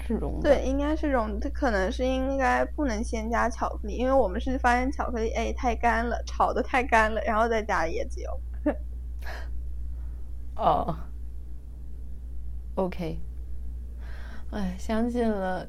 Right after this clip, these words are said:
Speaker 1: 我们九年级一起捣鼓吃，吃的的那个场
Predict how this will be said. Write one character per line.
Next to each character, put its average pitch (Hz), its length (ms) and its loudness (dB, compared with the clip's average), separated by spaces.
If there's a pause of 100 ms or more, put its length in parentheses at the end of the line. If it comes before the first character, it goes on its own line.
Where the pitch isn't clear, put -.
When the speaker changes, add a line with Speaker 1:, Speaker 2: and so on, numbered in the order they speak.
(120)
Speaker 1:
我 220 80 -8
们 208 200 -2
九 220 180 -2
年 180 280 -2
级 190 220 -4
一 - 20 -4
起 196 140 -4
捣 151 260 -2
鼓 180 220 -4
吃， - 240 -8
吃 170 420 -4
的 165 160 -2
的 - 140 -4
那 208 200 -4
个 220 220 -6 (140)
场 - 260 -6